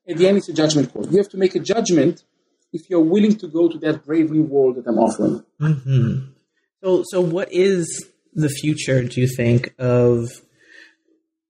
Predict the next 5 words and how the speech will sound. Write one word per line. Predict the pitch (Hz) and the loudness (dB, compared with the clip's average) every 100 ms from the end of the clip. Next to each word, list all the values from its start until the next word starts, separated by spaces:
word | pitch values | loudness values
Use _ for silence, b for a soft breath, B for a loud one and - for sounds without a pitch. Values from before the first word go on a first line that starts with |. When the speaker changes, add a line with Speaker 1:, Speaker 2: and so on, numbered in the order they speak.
| - | -10
Speaker 2:
you | - 131 | -4 0
know, | 113 - 135 - _ _ _ _ - | 2 2 0 -4 _ _ _ _ -6
open | 131 135 | -2 2
data, | 139 139 135 135 - - _ _ _ - | 2 4 4 2 -2 -10 _ _ _ -10
uh, | 120 101 - - - | -4 -2 0 -2 -4